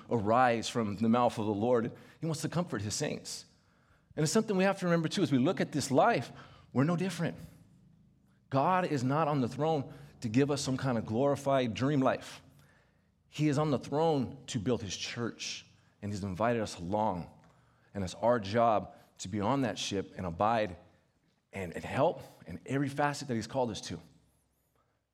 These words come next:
<clears throat> He reminds them of their coming captivity. Look at verse two. It's very promising. Talk about his promises. Here's a good promise. "When you pass,"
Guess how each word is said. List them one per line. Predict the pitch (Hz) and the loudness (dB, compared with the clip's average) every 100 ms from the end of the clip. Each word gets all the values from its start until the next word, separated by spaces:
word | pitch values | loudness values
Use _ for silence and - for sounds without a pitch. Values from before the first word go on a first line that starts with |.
| _ _ _ _ - | _ _ _ _ -4
<clears throat> | 135 104 76 - _ _ _ _ _ _ _ _ _ _ _ _ _ _ _ _ _ _ _ _ _ - - - _ _ _ | -2 -2 -8 -16 _ _ _ _ _ _ _ _ _ _ _ _ _ _ _ _ _ _ _ _ _ -16 -16 -16 _ _ _
He | 151 | 2
reminds | 135 131 170 151 | 4 4 2 2
them | 151 | 0
of | |
their | 127 | 2
coming | 117 135 143 | 0 0 0
captivity. | 127 131 - 139 110 | 0 0 0 -2 0
Look | 113 190 | 0 0
at | |
verse | 117 135 135 | 0 0 0
two. | - 135 78 - - - - _ | -2 -2 -2 -10 -20 -20 -20 _
It's | _ | _
very | 123 127 | 2 2
promising. | 127 123 110 - 92 - - _ _ _ _ _ _ _ | 2 0 0 -4 -8 -10 -20 _ _ _ _ _ _ _
Talk | 98 92 | -4 0
about | 98 | -2
his | 92 | 0
promises. | 120 123 101 104 104 - - - _ - | 0 0 -2 -4 -4 -8 -14 -20 _ -6
Here's | 110 | -4
a | 104 | -2
good | 113 | -2
promise. | 107 98 120 123 - - _ _ _ _ _ _ _ _ _ | 0 0 -2 -4 -12 -18 _ _ _ _ _ _ _ _ _
"When | 139 185 | 2 4
you | 220 226 | 6 6
pass," | - 196 196 131 - - - | 6 4 4 2 -2 -8 -10